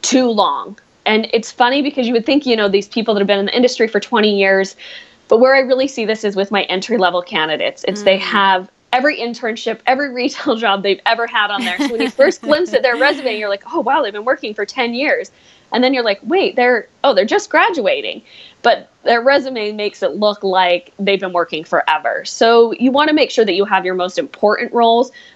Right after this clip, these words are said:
Speaker 1: Um, nobody needs to know that you were a cashier at, you know, Best Buy or that you were a hostess at a restaurant.
Speaker 2: Mm.
Speaker 1: Um,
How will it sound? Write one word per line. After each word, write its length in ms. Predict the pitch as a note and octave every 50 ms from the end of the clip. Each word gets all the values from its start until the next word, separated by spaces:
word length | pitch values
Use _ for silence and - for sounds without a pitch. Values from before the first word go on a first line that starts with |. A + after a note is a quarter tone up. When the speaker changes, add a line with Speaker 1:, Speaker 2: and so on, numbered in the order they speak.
| - -
Speaker 1:
Um, 400 | G3 A3+ G3+ G3 G3 F#3+ G3+ G#3+
nobody 320 | A3+ A#3 A3+ A#3 A#3 A3+
needs 280 | A3 G#3+ G#3 G3+ - -
to 100 | - A3
know 180 | G3 F#3+ G3 F#3+
that 140 | F#3+ D#3+
you 580 | - F#3+ G3 F#3+ F#3 F#3 F#3+ F#3 F#3 F3+ F3+ - -
were 340 | F#3+ F#3+ F#3+ F#3+ F#3 F#3 F3
a 180 | C3 A#2+ -
cashier 800 | - - G#3+ G3 F#3+ F#3+ - - - F#3+ F#3 F#3 F3+ F3+ F3 F3 -
at, 380 | - F3+ F3 E3+ D3+ - - - -
you 100 | G3 F#3+
know, 140 | F#3 F3 E3+
Best 340 | - F3 D3+ - - -
Buy 340 | - D#3+ D3+ C3 D#3 C#3 C#3+ -
or 300 | - F#3 F#3 F#3 F#3 F#3
that 200 | F3+ F#3+ - -
you 240 | - F3 G3+ G#3 G3+
were 140 | G3+ G3+ G3
a 60 | F#3
hostess 460 | - - F#3 F#3 F3+ - F#3 F3 -
at 80 | F#3 F3
a 40 | E3
restaurant. 640 | D#3 C#3 C#3+ - - - - - - - - - - - -
Speaker 2:
Mm. 240 | - F#3 F3 F3 E3+
Speaker 1:
Um, 360 | F#3+ G3+ F#3+ F#3 F#3 F3+ F3